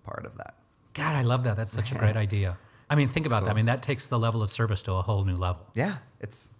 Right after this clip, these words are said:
Speaker 1: yeah, it's white glove for everyone.
Speaker 2: Right.
Speaker 1: Personalized. <laughs>
Speaker 2: Yeah, I love that. Um, you mentioned that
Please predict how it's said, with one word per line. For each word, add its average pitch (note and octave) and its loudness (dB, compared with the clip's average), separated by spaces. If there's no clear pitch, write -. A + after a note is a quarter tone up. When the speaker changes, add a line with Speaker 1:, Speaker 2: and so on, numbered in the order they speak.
Speaker 1:
yeah, C3 -2
it's G2 -8
white G#2+ 0
glove A#2+ 0
for A2+ -2
everyone. B2 -6
Speaker 2:
Right. C#3 2
Speaker 1:
Personalized. A#2 -8
<laughs> G2+ -4
Speaker 2:
Yeah, E3+ 0
I A2 2
love B2+ 0
that. G2+ -4
Um, A#2+ 4
you E3 4
mentioned D3 2
that B2 2